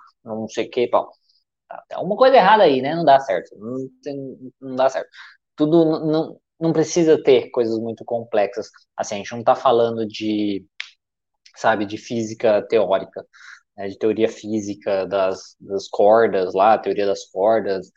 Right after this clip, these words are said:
<laughs> das leis do universo, a gente tá falando dessas coisas assim. A gente tá falando de funcionamento <laughs> humano, do comportamento humano, que sim, existem muitas coisas complexas, a gente não tem resposta, entendimento ainda, mas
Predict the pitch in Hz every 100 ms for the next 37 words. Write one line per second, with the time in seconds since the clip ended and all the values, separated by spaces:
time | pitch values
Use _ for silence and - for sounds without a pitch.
0 | - - _ - 104 - - - 123 120
1 | 123 120 123 113 98 107 117 127 - 143
2 | 170 151 - 127 - 113 107 110 110 -
3 | - - - - _ _ 104 - 139 -
4 | 139 131 139 143 151 - _ _ _ 175
5 | 165 170 165 156 175 175 214 143 110 131
6 | 117 107 104 - 127 127 135 131 113 123
7 | 156 123 110 _ _ - 180 - 202 170
8 | 156 165 156 143 131 131 117 120 110 113
9 | 120 117 - 110 110 110 110 113 113 110
10 | - 104 117 113 113 110 107 107 107 101
11 | 107 143 - _ _ _ - _ - 135
12 | 143 185 - -